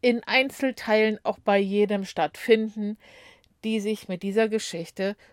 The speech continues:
beschäftigen müssen. Und eine Sache, die hat mich schwerst beeindruckt.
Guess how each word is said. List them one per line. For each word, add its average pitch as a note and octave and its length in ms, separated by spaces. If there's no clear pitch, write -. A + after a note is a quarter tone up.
beschäftigen D3+ 680
müssen. C#3+ 400
Und G#3+ 200
eine C#4+ 340
Sache, F3+ 500
die A3+ 140
hat - 320
mich A#3 300
schwerst A#3+ 520
beeindruckt. D#3+ 800